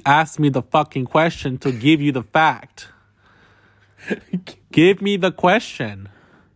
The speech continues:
Speaker 1: I'm sorry, guys. He just, <laughs> he's such a dingus is what he calls me. Anyways, we're gonna continue.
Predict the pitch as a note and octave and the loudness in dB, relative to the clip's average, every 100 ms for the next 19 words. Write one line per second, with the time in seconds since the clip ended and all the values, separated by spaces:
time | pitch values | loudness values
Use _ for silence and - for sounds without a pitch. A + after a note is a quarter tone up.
0 | _ _ _ _ _ _ _ _ - D#3+ | _ _ _ _ _ _ _ _ -14 -10
1 | D3+ G#2+ G2+ G2+ G2+ G2 G2+ - - B2+ | -6 -6 -4 -6 -6 -8 -10 -14 -18 -10
2 | C#3 B2 D#3 - - - - - B3 - | -8 -2 -4 -4 -20 -20 -18 -16 -8 2
3 | F#3+ - A3+ - - - F#3+ - - F4 | 4 4 2 -4 -10 0 0 0 -12 -16
4 | - - - - - - _ _ C3+ C#3 | -16 -20 -20 -20 -20 -20 _ _ -2 -2
5 | A#2+ D#3 G#3+ D#3 A2+ G#2+ - - - B2+ | 2 2 2 0 -4 -8 -12 -14 -4 -2
6 | C3 C3+ C3+ D#3 C3+ A#2 B2 C#3 G#2+ G2+ | 0 -2 -4 -4 -4 -4 -6 -6 -8 -14
7 | _ - - _ _ _ _ _ _ - | _ -20 -20 _ _ _ _ _ _ -20
8 | _ _ - _ _ _ - - _ - | _ _ -20 _ _ _ -20 -20 _ -16
9 | - D#3+ E3+ C3 A#2 - C3+ D3 E3+ D#3 | -2 2 2 2 -2 0 2 4 2 0
10 | E3 - C3+ G#2+ C3 | -2 -2 -4 -4 -10